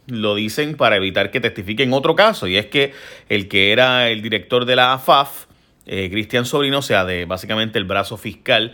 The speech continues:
del gobierno de Puerto Rico y asesor de los asuntos económicos, está demandado, él no, pero sí la Autoridad de Energía Eléctrica, eh, y entonces quieren deponerlo a él.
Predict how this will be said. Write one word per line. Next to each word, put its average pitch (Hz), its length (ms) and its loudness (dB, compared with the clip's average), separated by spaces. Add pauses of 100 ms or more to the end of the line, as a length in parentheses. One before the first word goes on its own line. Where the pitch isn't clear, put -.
(340)
del 98 160 -2
gobierno 98 280 0
de 104 100 2
Puerto 110 260 -2
Rico 170 240 -2
y 135 40 4
asesor 131 540 0
de 117 80 2
los 98 120 2
asuntos 104 420 -4
económicos, 147 600 0 (380)
está 131 420 2
demandado, 165 640 4
él 151 160 2
no, 156 180 0
pero 165 220 0
sí 120 240 -4
la 131 80 0
Autoridad 107 380 -2
de 104 80 -4
Energía 123 220 -2
Eléctrica, 131 520 -4 (340)
eh, 110 240 2
y 131 120 -2
entonces 170 420 0
quieren 135 300 2
deponerlo 127 640 0
a 95 220 2
él. 113 400 2